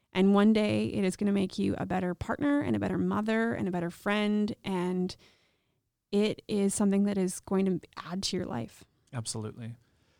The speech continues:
Speaker 2: What have been some moments where you felt like you've looked down at Reese and you're like, "I'm so happy I went through this process"?
Speaker 1: Honestly, every day I could, I could cry talking about my daughter.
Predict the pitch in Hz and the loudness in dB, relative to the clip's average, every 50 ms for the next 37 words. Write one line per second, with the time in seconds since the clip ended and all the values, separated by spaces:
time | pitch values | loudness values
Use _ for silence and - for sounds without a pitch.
0 | _ _ _ - 135 147 160 202 220 233 - 262 240 247 - - 254 180 127 113 | _ _ _ -6 -4 -2 -2 -2 -4 -4 -6 -6 -6 -6 -4 -4 -2 -2 -2 -2
1 | 104 101 101 98 98 95 - - - - - - - _ _ - 120 117 120 110 | -2 -4 -4 -6 -8 -10 -12 -14 -12 -12 -12 -12 -14 _ _ -16 -10 -6 -4 -4
2 | 110 107 104 101 110 110 113 123 - _ _ - 113 104 101 98 - - - - | -2 -4 -4 -6 -8 -8 -10 -10 -12 _ _ -6 -6 -4 -6 -6 -8 -10 -10 -10
3 | - - _ _ - 107 104 - 117 117 117 113 - - 120 113 110 117 117 - | -12 -14 _ _ -18 -14 -10 -8 -6 -4 -4 -4 -4 -2 -2 -2 -2 -4 -6 -8
4 | 110 107 95 92 - - - - - - _ _ _ _ - 113 107 107 104 110 | -12 -14 -12 -10 -10 -8 -8 -10 -12 -16 _ _ _ _ -12 -8 -6 -6 -6 -6
5 | 107 101 104 104 101 98 95 98 - - - - _ _ - 113 107 107 101 - | -6 -6 -6 -6 -6 -8 -10 -12 -16 -20 -20 -20 _ _ -8 -6 -6 -4 -4 -4
6 | - - 104 98 - - - - - 98 - - - - - - - - - - | -4 -4 -6 -8 -8 -12 -12 -14 -14 -14 -14 -14 -14 -16 -16 -16 -16 -16 -16 -16
7 | - - - - - - - - - - - - - - - - _ _ _ _ | -14 -12 -12 -12 -12 -14 -14 -14 -14 -14 -14 -16 -18 -18 -20 -20 _ _ _ _
8 | - - _ - 202 196 196 196 - - 240 220 196 160 175 175 165 156 160 - | -20 -12 _ -2 0 0 0 0 -2 -2 -2 -2 -2 -2 -2 -4 -4 -4 -6 -6
9 | - 214 208 - - - 202 208 - 233 196 - _ - - 214 - - - - | -6 -6 -6 -4 -4 -4 -2 0 -2 -2 -4 -6 _ -8 -6 -6 -6 -6 -8 -10
10 | 180 202 - 180 156 165 - 190 190 180 180 175 - - - - - 123 - 101 | -10 -12 -12 -12 -14 -12 -10 -8 -8 -6 -8 -8 -8 -10 -10 -10 -10 -10 -10 -10
11 | 98 - | -12 -12